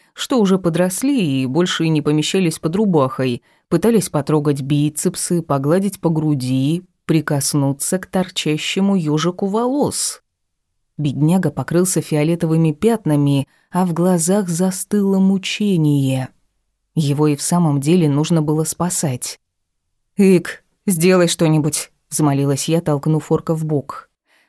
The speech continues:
Тот обладал удивительной способностью разгонять любую толпу одним лёгким движением своего желудка. Вот и сейчас, сообразив, что от него требуется,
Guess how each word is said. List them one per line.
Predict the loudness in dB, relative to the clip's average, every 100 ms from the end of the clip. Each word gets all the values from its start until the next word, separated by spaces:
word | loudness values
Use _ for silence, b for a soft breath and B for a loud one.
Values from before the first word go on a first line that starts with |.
| _
Тот | -2 0
обладал | 2 2 2 4 4
удивительной | 4 2 2 2 4 4 2
способностью | 0 -2 0 2 4 2 2 0 2
разгонять | 2 2 2 4 4 2
любую | 2 2 2 2 2 2
толпу | 2 0 0 -2 2 2 b b b b
одним | 0 4 6 8 8
лёгким | 8 6 4 2 -4 2 2 4
движением | 4 4 4 2 4 4 4
своего | 0 -2 0 0 0 0
желудка. | 0 0 0 -4 -4 -4 -4 -6 _ _ _ _ _ _ -4
Вот | 0 0
и | 0
сейчас, | -4 -4 -2 -2 -2
сообразив, | -4 -2 -2 0 0 0 -2
что | 0 0
от | 2
него | 2 0 0
требуется, | 0 2 2 2 2 0 0